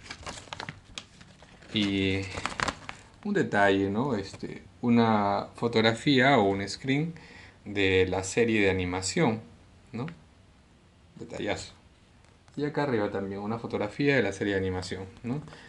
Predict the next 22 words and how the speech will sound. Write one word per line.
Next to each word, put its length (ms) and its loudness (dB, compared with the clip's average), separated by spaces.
Acá 280 -2
nos 140 2
dice 220 0
cómo 280 0
colocar, 560 2
eh, 580 0
su 180 -2
armamento 600 4
en 80 -2
el 100 0
modo 220 0
alterno. 580 4
Y 120 -6
acá 340 4
cómo 240 0
colocarlo 720 2
en 160 -2
el 120 -4
modo 280 2
robot. 440 6
Ah, 280 8
este, 720 -4